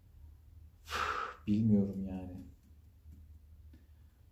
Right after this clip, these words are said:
Tablet mi alayım, yeni bir laptop mu alayım gençler? Tablette de her şey yapılabiliyor mu? Yani video editing yapılabiliyor mu mesela?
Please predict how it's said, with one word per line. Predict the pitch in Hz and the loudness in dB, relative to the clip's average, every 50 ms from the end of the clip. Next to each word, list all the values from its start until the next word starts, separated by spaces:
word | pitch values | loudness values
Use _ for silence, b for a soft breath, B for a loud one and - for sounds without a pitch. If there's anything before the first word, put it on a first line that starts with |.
| _ - | _ 4
Tablet | 139 139 - - 185 196 233 - - 214 | 6 6 8 8 10 10 10 10 8 4
mi | 196 180 | 6 6
alayım, | 147 135 135 156 180 196 208 208 202 202 - - | 6 6 8 8 8 10 10 8 8 6 2 -4
yeni | 143 151 160 165 165 165 | 0 2 2 2 4 4
bir | 160 143 | 6 6
laptop | 147 143 - - - 156 151 - 127 | 6 4 4 4 4 4 4 6 4
mu | 113 104 98 | 4 6 6
alayım | 90 85 87 87 90 95 | 4 2 -2 -6 -4 0
gençler? | 101 104 98 - - 87 85 85 85 - | 2 2 2 0 -4 -6 -8 -8 -8 -8
Tablette | - 123 123 127 143 156 160 156 160 - - 190 170 | -2 0 0 0 4 4 4 4 4 2 0 6 8
de | 165 165 160 | 8 8 8
her | - 170 156 165 165 | 6 2 4 4 2
şey | 165 - 165 160 160 | 2 2 2 2 4
yapılabiliyor | 156 135 127 135 - 139 139 139 135 139 135 143 165 160 143 | 6 4 4 4 2 2 2 2 4 2 -2 2 4 4 6
mu? | 107 95 95 | 4 2 0
Yani | 101 104 107 104 104 101 104 | 0 2 2 2 2 2 0
video | 113 117 117 131 135 131 | -2 -2 0 0 0 2
editing | 127 127 123 123 - - 143 139 135 123 | 2 2 0 0 -2 -4 -2 -2 2 2
yapılabiliyor | 123 120 - 127 120 120 120 123 135 143 147 131 | 2 2 2 4 4 4 4 4 0 2 2 4
mu | 107 98 87 82 85 | 4 4 2 0 -4
mesela? | 85 - - 82 80 85 85 - | -4 -6 -6 -6 -6 -6 -8 -8